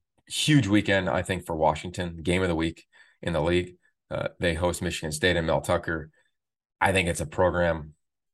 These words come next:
It's early to say it, but I think it's true. If they get this win, U W fans are on, on the Kalen DeBoer train.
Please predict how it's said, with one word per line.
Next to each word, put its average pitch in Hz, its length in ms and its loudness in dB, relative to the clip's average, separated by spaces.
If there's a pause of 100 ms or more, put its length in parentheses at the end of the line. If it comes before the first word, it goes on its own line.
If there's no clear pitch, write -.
(380)
It's - 140 -4
early 113 320 6
to 95 80 4
say 95 280 4
it, 117 180 0
but 90 160 -2
I 85 80 -2
think 87 140 -4
it's 87 120 -4
true. 95 440 -2 (200)
If 90 140 -6
they 98 140 2
get 107 140 0
this 98 200 0
win, 78 480 -2 (600)
U 104 120 2
W 90 200 4
fans 80 280 0
are 73 80 0
on, 69 260 -2 (300)
on 80 240 0
the 78 80 -6
Kalen 78 280 -2
DeBoer 69 280 -6
train. - 240 -10